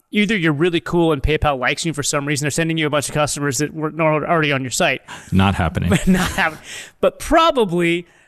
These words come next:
Speaker 1: uh, you haven't excluded PayPal from your, from your, uh, referral traffic. So analytics is counting that as, "Oh, Ryan went to your site and bought it from PayPal. It's great." So you just have to add a referral exclusion.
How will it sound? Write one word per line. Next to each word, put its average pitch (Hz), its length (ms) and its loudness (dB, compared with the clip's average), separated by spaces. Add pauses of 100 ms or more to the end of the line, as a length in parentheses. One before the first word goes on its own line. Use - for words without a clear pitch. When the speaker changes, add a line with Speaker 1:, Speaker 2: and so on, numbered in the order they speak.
(120)
Speaker 1:
uh, 160 260 4
you 175 160 -2
haven't 180 280 -2
excluded 165 440 0
PayPal 147 480 0
from 147 160 -10
your, 139 320 -6
from 147 240 -4
your, 131 240 -4
uh, 131 160 -2
referral 147 380 2
traffic. 135 440 -2
So 147 360 -4 (320)
analytics 156 520 0
is 139 80 -6
counting 139 340 -2
that 127 220 -2
as, 135 240 -12
"Oh, 330 640 2 (240)
Ryan 233 380 0
went 233 140 -4
to 226 40 -10
your 202 60 -4
site 233 240 0
and 185 80 -10
bought 233 520 0
it 185 200 -10
from 247 180 -2
PayPal. 214 460 0
It's - 100 -6
great." 220 160 -2 (280)
So - 120 0
you 269 80 4
just 254 120 2
have 226 100 0
to 208 120 0
add 175 140 2
a 170 40 4
referral 151 360 2
exclusion. - 520 -8